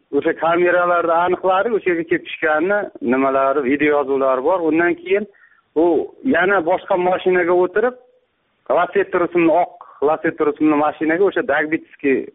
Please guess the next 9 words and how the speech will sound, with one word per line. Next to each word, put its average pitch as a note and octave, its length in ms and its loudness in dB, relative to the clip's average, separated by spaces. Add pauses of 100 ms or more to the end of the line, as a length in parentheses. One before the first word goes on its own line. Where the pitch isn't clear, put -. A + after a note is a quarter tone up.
(520)
joyida, C#3 340 0
o'sha D3 240 -2 (640)
Samarqandning C3 680 -2
Dagbitskiy B2+ 480 -4
degan A#2 220 0
joyida C3+ 320 0
Lacetti C3+ 460 -2
rusumliga C#3 580 -2
o'tiryapti, D3 680 -2